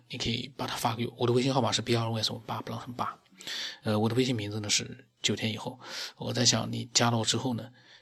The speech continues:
你都可以直接讲你的想法了，不需要来问我，你是不是那个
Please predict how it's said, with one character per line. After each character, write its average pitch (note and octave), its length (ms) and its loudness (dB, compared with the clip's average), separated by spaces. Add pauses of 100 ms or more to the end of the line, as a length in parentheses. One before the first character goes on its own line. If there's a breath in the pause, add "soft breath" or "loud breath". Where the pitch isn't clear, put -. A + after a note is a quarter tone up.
你 A2+ 100 -2
都 A#2+ 120 2
可 A#2+ 140 -2
以 A2+ 80 0
直 A2 160 2
接 A#2 140 -2
讲 A#2 240 2
你 A2 80 -6
的 A2 80 -2
想 A2+ 220 0
法 - 160 -6
了， - 80 -12
不 - 120 -8
需 - 140 2
要 A#2+ 140 2
来 G#2 100 0
问 A#2+ 240 4
我， - 240 -6 (460 loud breath)
你 A2 100 -8
是 - 180 6
不 A#2 60 -6
是 - 160 2
那 A#2 140 -6
个 - 640 -10